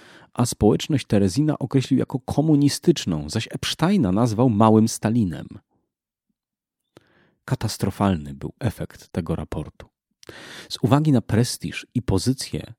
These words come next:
jaką Czerwony Krzyż miał na świecie, ten raport był doskonałym argumentem dla nazistów, aby zaprzeczać pogłoskom o eksterminacji Żydów.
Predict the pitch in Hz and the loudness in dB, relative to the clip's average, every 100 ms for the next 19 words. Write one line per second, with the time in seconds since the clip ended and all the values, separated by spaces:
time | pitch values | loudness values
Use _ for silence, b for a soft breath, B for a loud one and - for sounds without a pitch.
0 | _ - - 98 92 - 92 90 143 - | _ -6 -4 -2 -4 -2 -2 0 0 -2
1 | - 135 - 90 104 135 92 - - 117 | -4 -8 -6 -4 -2 -2 -4 -6 -4 -4
2 | - - 87 _ b b b b b b | -6 -14 -18 _ b b b b b b
3 | b b - 120 120 117 151 - 90 85 | b b 2 4 6 4 0 -4 -6 -2
4 | 101 95 117 - 117 120 131 139 - 110 | 0 2 0 2 2 4 4 4 2 -2
5 | 95 98 107 117 117 110 101 98 92 98 | -2 0 2 2 0 0 0 0 0 0
6 | 117 - 90 - 110 101 90 98 - - | -2 -4 -8 -6 -2 0 0 -2 -4 -6
7 | 120 90 - 87 80 98 - 107 104 - | -4 -6 -6 -8 -2 -4 -2 -4 -4 -4
8 | - - - - - 104 107 107 90 - | -8 -6 -8 -8 -4 -2 0 -2 -2 -4
9 | 107 98 107 80 - _ | -6 -2 -2 -4 -14 _